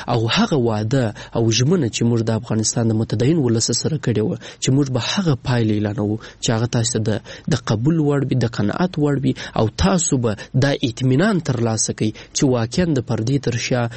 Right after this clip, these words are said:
نه سیاسي او نه غیر سیاسي،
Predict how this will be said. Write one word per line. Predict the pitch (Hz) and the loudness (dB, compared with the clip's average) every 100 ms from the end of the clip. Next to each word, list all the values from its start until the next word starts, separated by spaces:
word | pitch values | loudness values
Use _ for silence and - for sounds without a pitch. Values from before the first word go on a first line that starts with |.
| - - | -8 0
نه | 120 143 | 2 2
سیاسي | 143 - 127 113 107 104 - 208 208 202 190 - - | 0 -2 0 2 0 0 0 2 4 4 0 -6 -2
او | 120 | 0
نه | 120 | 0
غیر | 117 156 175 127 | 2 2 2 -2
سیاسي، | - - 120 107 101 - 113 | -4 0 0 0 0 0 0